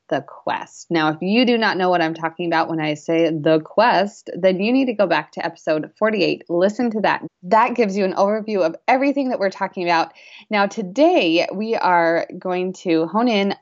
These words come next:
on <gasps> the opposition. 'Cause opposition always, always comes when you're talking about the quest, when you're doing what you're supposed to do. And this might sound scary, but don't worry. We are gonna talk you through it, and we are gonna show you that there are definite steps that you can take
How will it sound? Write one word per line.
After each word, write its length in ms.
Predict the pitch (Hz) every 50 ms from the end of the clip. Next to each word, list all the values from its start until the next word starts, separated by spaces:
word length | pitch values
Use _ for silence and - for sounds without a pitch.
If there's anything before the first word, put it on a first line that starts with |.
| - -
on 540 | 180 175 175 175 175 175 175 185 196 208
<gasps> 140 | 233 240 -
the 560 | 320 359 392 392 370 339 320 285 233 208 185 - _ _ _ - 160 - -
opposition. 840 | 156 156 - - 139 139 147 165 165 - 110 117 110 - 170 170 - _ _ _ _ _ _ _ _ _ -
'Cause 220 | - - 151 139 - - -
opposition 760 | - 208 214 214 285 269 220 240 233 220 - 226 220 208 - - _
always, 600 | - 190 190 185 185 185 190 190 190 196 196 190 - - _ -
always 500 | 180 175 175 175 180 175 175 170 170 196 -
comes 580 | - - - 233 233 208 185 180 185 190 190 196
when 180 | 175 190 185 180
you're 100 | 180 175
talking 320 | 175 190 185 180 - 190
about 140 | 175 156 -
the 60 | -
quest, 360 | - - 247 247 240 - -
when 100 | 208 196
you're 100 | 185 175
doing 260 | 175 190 220 220 220
what 120 | 208 165 -
you're 80 | 180
supposed 380 | 190 - - 175 - 185 175 -
to 80 | - 170
do. 240 | 170 170 165 156
And 240 | - - 175 180 185
this 200 | 233 262 254 -
might 220 | 262 247 247 233 220
sound 260 | - 220 202 202 202
scary, 340 | - - 208 202 202 202 202
but 340 | 196 202 - - 202 -
don't 520 | - 226 226 240 247 254 - - _ - - _ _ _ _ _ _ _ -
worry. 300 | 196 180 156 135 113 95
We 140 | 151 190 208
are 80 | 220
gonna 260 | 220 233 208 208 196
talk 380 | 190 - - - 220 233 233 -
you 80 | 311 320
through 180 | - 240 220
it, 160 | 214 220 - -
and 160 | - 196 196
we 120 | 190 208
are 60 | 208 208
gonna 180 | 208 208 196 190
show 180 | - - 220
you 220 | 208 208 202 196 185
that 160 | 180 165 -
there 180 | 190 185 170
are 160 | - 160 175 170
definite 520 | 170 - - 220 233 - 294 277 - 214
steps 260 | - 226 202 196 202
that 80 | - 180
you 100 | 180 196
can 160 | - 196 185
take 300 | 190 - 175 165 165 -